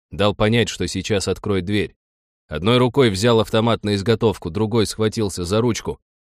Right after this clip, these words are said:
вздохнул и резко рванул её на себя. Сразу выставил дуло вперёд и прицелился. К нему в открытый дверной проём подбежал второй боец, за ним остальные. А потом опустили стволы,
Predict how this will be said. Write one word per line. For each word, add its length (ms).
вздохнул 760
и 100
резко 300
рванул 360
её 180
на 100
себя. 300
Сразу 400
выставил 460
дуло 240
вперёд 460
и 100
прицелился. 680
К 60
нему 320
в 40
открытый 440
дверной 360
проём 380
подбежал 400
второй 380
боец, 340
за 180
ним 220
остальные. 640
А 100
потом 380
опустили 480
стволы, 540